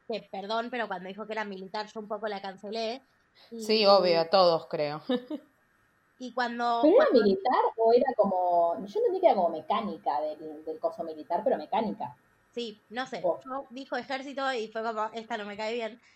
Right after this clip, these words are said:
Speaker 1: Y cuando Amber, dentro de todo, me parece que en su locura y en su particularidad y en su limitación, se comportó bastante bien con Jessica, porque si no se podría haber convertido en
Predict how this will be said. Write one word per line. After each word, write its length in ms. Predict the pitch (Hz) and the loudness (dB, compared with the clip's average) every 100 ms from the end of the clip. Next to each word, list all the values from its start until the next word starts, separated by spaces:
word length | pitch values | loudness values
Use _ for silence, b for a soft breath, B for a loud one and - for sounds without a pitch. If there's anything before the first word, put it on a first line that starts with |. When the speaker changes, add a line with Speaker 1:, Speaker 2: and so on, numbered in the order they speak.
| b _ - | b _ -12
Speaker 1:
Y 480 | 247 240 233 233 220 | -10 -10 -10 -14 -10
cuando 500 | 254 233 233 226 226 _ | -8 -6 -6 -6 -8 _
Amber, 480 | 285 359 339 269 285 320 240 | -4 -4 -2 -4 -4 -6 -8
dentro 300 | 320 349 349 | -10 -8 -8
de 60 | |
todo, 260 | 359 359 277 | -2 0 0
me 120 | 220 | -4
parece 280 | 214 262 277 | -8 -10 -10
que 100 | 240 | -10
en 80 | 214 | -8
su 100 | 208 | -8
locura 420 | 202 226 339 240 | -8 -8 -6 -6
y 100 | 190 | -8
en 140 | 180 175 | -12 -16
su 220 | 185 170 - | -18 -16 -14
particularidad 800 | 190 196 196 202 196 202 269 269 | -16 -16 -14 -10 -8 -6 -4 -4
y 120 | 240 | -6
en 120 | 226 | -10
su 100 | 220 | -10
limitación, 720 | 214 220 233 254 233 214 240 b b b - | -8 -8 -10 -10 -8 -8 -8 b b b -10
se 100 | 285 | -6
comportó 400 | 294 277 302 359 - | -6 -4 -4 -2 -4
bastante 460 | 247 247 - 370 330 | -6 -10 -14 -10 -8
bien 240 | 330 370 302 | -8 -10 -10
con 200 | 220 208 | -10 -10
Jessica, 460 | 220 214 185 185 180 | -12 -12 -12 -12 -12
porque 220 | 185 202 | -14 -14
si 80 | 247 | -8
no 100 | 370 | -8
se 100 | 427 | -6
podría 260 | 262 233 269 | -6 -4 -6
haber 120 | 277 | -6
convertido 680 | 262 220 196 202 247 311 285 | -8 -8 -10 -12 -8 -4 -4
en 240 | 240 277 | -4 -8